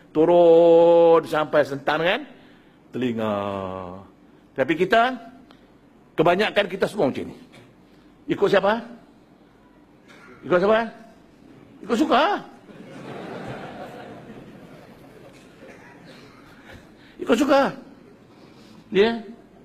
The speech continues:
Tak tahukah, orang tak bagi tahukah, tak nak ambil tahu, Allahu alam.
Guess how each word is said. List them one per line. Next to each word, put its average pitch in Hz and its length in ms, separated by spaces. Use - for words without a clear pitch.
Tak 135 240
tahukah, 151 560
orang 160 160
tak 147 160
bagi 147 160
tahukah, 156 400
tak 185 160
nak 175 160
ambil 175 160
tahu, 208 160
Allahu 208 240
alam. 220 400